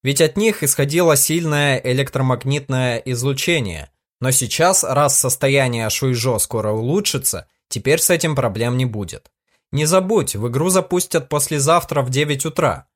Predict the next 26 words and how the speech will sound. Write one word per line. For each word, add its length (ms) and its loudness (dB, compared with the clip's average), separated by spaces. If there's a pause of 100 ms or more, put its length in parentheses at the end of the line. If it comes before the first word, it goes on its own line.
(240)
Ах 180 0
да, 380 0
пусть 340 -2
ты 120 0
сейчас 460 2
и 40 0
не 120 0
сможешь 480 2
зайти 320 0
в 140 -2
игру, 320 -8 (220)
но 80 -2
пока 240 2
ты 120 0
можешь 360 0
создать 600 0
персонажа. 760 -2 (200)
И 80 -4
не 120 2
забудь 360 2
мне 240 2
сообщить 560 2
свое 480 2
имя 380 -2
после 340 -4
создания, 760 -4